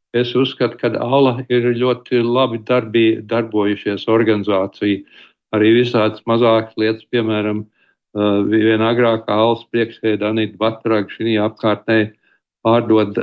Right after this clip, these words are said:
<clears throat> rotas, kuras, nu, nopel-, kur viņai cilvēki noziedo, un tā nauda aiziet Ukrainai.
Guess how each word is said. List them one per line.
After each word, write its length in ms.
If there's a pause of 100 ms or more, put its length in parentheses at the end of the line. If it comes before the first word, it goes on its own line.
(240)
<clears throat> 340
rotas, 540 (500)
kuras, 240 (120)
nu, 360
nopel-, 800
kur 120
viņai 300
cilvēki 420
noziedo, 540 (160)
un 80
tā 160
nauda 400
aiziet 320
Ukrainai. 680